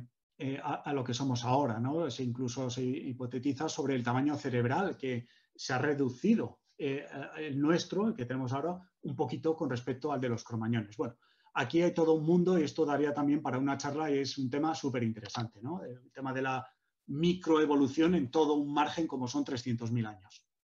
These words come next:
He ido hablando a lo largo de toda la charla de, bueno, pues lo que produjo esta hiperespecialización de, de,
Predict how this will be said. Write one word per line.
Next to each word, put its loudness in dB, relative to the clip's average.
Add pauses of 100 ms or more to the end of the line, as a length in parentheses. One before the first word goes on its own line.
(1400)
He 4
ido 10
hablando 10
a 10
lo 10
largo 4
de 6
toda 4
la 4
charla 2
de, 0
bueno, 0
pues 0
lo -2
que -2
produjo 0
esta 0
hiperespecialización 0 (180)
de, 0
de, -2